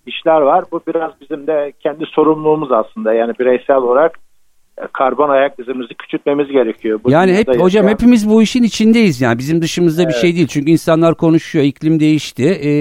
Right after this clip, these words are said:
Speaker 2: evet, küresel ısınma diyor ama sanki, e, içlerinde değilmişiz gibi, değil mi?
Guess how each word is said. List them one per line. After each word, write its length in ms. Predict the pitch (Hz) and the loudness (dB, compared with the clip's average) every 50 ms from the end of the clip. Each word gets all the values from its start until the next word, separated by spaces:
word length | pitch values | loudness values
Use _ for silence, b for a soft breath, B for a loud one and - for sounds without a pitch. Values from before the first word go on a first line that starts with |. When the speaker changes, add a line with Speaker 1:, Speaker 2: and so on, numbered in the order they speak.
| 139 143 160 | 0 0 0
Speaker 2:
evet, 220 | 170 175 165 - - | 2 2 2 0 0
küresel 360 | - 160 151 - - 175 165 | 0 0 0 0 0 -2 -2
ısınma 400 | 156 - - 160 160 165 156 131 | -2 -4 -4 -4 -2 0 0 0
diyor 160 | 135 175 202 | 0 0 0
ama 120 | 202 175 - | 2 0 0
sanki, 380 | - 170 170 170 165 - 175 160 135 147 147 147 - | 0 0 0 0 0 -2 -6 -8 -8 -10 -12 -10 -8
e, 280 | 151 147 143 147 147 147 | -6 -6 -4 -4 -4 -4
içlerinde 680 | 139 131 135 - - - 160 160 156 151 160 185 190 | -6 -8 -10 -12 -8 -4 -2 0 0 2 2 0 0
değilmişiz 580 | 175 185 180 170 156 135 - - 127 117 104 98 | 0 0 2 2 2 2 0 -2 -6 -6 -6 -6
gibi, 220 | 92 95 92 95 95 - - - - - _ _ - | -8 -8 -8 -8 -10 -12 -20 -20 -20 -20 _ _ -10
değil 120 | - - | -8 -8
mi? 80 | - | -8